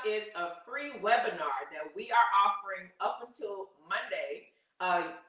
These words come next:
a Monday around, uh, I think it's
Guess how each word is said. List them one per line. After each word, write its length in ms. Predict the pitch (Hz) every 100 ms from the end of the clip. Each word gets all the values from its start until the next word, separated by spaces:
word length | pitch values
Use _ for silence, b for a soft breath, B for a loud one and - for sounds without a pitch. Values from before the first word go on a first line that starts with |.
| 160
a 60 |
Monday 540 | 180 214 214 208 - - -
around, 360 | 180 185 175 170 - -
uh, 360 | 185 165 160 160
I 40 | -
think 140 | 196
it's 120 | 208